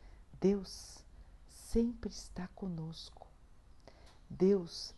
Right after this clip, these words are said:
sempre nos dá forças. Ele não, não nos dá um fardo maior, uma dificuldade maior do que a que possamos enfrentar.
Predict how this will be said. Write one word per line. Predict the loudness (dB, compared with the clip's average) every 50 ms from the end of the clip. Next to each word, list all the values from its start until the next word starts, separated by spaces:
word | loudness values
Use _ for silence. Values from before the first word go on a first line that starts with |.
| -16 -18
sempre | -16 -16 -14 -4 2 4 4 4 4 2 -2 -2 -2 0
nos | 0 0 -2 -4 -4
dá | -4 -6 -6
forças. | -6 -6 -6 -4 -4 -4 -4 -6 -10 -10 -10 -10 -10 -12 -14 -14 -14 -14 -16 -16 -18 -20 -20 -20 -20 -20 -20 -20 -20 -20 -20 -20 -20 -4 0
Ele | 0 2 4 4
não, | 4 4 4 4 2 0 -2 -2
não | 0 2 4 4 4
nos | 4 2 2 0 -2 -2
dá | 0 0 0 0 -2 -6 -10 -18 -20 -20 -20 -14 -6
um | -2 -2 -2
fardo | -2 -4 -2 0 0 2 2 0 -2 -2 -2
maior, | -2 -2 -2 0 0 2 2 2 0 -2 -4 -10 -18 -20 -20 -20 -20 -20 -20 -20 -20 -20 -20 -20 -20 -20 -20 -20 -18 -10
uma | -4 -2 0 0 0
dificuldade | -2 -4 -6 -6 -4 -4 -6 -6 -4 -2 -4 -4 0 0 0 0 0 -2 -4 -6
maior | -4 -2 -2 -2 -2 0 0 -2 -2 -4 -6 -12 -20 -20 -20 -20 -20 -20 -20 -14 -4
do | -2 -2 -2
que | -2 -2 -2
a | -2 -2
que | -2 -2 -4
possamos | -2 -2 -2 -2 -2 -4 -10 -4 0 0 0 2 0 -2 -4 -2 0
enfrentar. | 0 0 0 -2 -4 -4 -4 -2 -4 -6 -8 -8 -8 -6 -6 -8